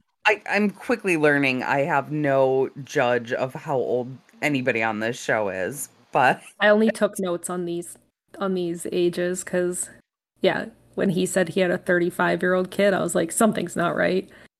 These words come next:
Speaker 2: And I was like, "How old is she?" And I was like, "Well, yeah, forty-three is kinda, you're gonna have kids, you better have 'em."
Speaker 1: Yeah. Yeah. Well, and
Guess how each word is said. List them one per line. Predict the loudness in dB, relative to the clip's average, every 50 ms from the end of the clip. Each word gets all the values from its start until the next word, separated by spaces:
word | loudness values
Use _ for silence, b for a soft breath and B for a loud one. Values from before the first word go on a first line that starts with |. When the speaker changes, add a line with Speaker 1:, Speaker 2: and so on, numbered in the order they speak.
| _ _ -2
Speaker 2:
And | 2 4 4
I | 4
was | 6 4
like, | 4 2 2
"How | 4 6 6
old | 8 8 6
is | 4 2 0
she?" | 0 0 2 2 0
And | 0 -2 -4
I |
was | -8 -8 -8
like, | -10 -6 -4
"Well, | 0 2 4 4 4 2 0 -2
yeah, | 0 0 0 0 -2
forty-three | -2 0 2 2 4 4 2 0 0 -2 -2 0 0 0 0 0
is | 0 0 -2 -4
kinda, | -4 -2 -2 0 2 2 2 0 -2 b b b b b _ _ _ _ _ _ _ _ _
you're | -4 -2
gonna | -2 0 2
have | 2 2 2 2 2
kids, | 2 2 2 2 0 -2
you | 0
better | 0 2 2 2
have | 4 2 2 0
'em." | 0 0 0 -2 -2 B B B B B _ _ _ _ _ _ _ _ _ _ _ _ _ _ _ _ _ _ -2
Speaker 1:
Yeah. | 0 2 4 4 4 4 2 0 -6 _ _ _ _ _ _ _
Yeah. | -2 0 4 4 6 6 6 4 4 4
Well, | 2 2 2 0 -2 0
and | 2 4 4 4 4 2